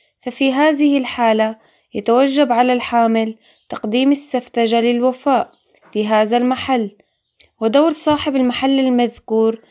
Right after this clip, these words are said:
يقتصر كما ذكرنا على مجرد الوفاء للحامل كوكيل عن المسحوب عليه، فهو ليس ملتزما صرفيا لأنه لم يوقع على السفتجة. لذلك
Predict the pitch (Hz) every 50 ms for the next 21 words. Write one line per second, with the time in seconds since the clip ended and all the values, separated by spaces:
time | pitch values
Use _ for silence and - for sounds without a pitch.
0 | _ _ - 247 285 - _ - 277 262 - 254 247 240 - 247 226 226 226 226
1 | 226 214 220 220 220 - 226 220 214 208 220 214 214 214 214 _ _ _ _ _
2 | 214 208 220 220 214 214 214 214 202 226 226 240 254 247 254 254 262 269 262 262
3 | - - 277 277 - - 269 269 262 - - 277 277 262 233 214 196 190 190 -
4 | _ _ - 208 208 208 208 - - 254 262 254 240 208 214 214 214 208 202 196
5 | 196 - - - 233 233 226 220 240 254 262 277 269 233 214 202 185 185 _ _
6 | _ _ _ _ _ - 233 240 240 240 240 247 277 294 285 - 294 269 254 247
7 | 233 220 - 240 226 214 226 220 220 220 220 220 - _ _ _ _ _ - -
8 | 220 214 - - - 247 240 220 202 190 185 185 _ _ _ _ _ _ - 202
9 | - - 247 247 247 240 233 240 247 262 269 277 277 269 269 262 262 - 254 233
10 | 208 202 214 220 233 226 - - - - 269 - - 214 202 190 196 185 - _
11 | _ - 208 226 220 214 262 269 269 262 240 226 - - 220 214 214